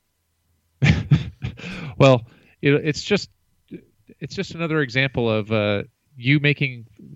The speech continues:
ha-, having me become friends with one of your friends, then I, I replace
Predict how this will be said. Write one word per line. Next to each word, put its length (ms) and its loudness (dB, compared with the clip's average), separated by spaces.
ha-, 220 -2
having 340 -2
me 80 -2
become 300 -6
friends 260 -4
with 120 -2
one 120 -4
of 80 -8
your 160 2
friends, 380 -6
then 300 -8
I, 220 4
I 80 0
replace 560 0